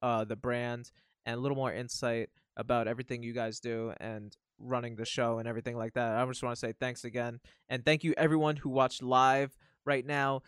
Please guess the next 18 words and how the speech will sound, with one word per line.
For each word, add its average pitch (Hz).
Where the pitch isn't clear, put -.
If 135
you're 139
catching 147
the 127
replay, 139
hope 143
you 135
guys 135
enjoy 131
it. 127
Um, 131
and 139
thank 170
you 175
again 170
so 160
much, 160
guys, 165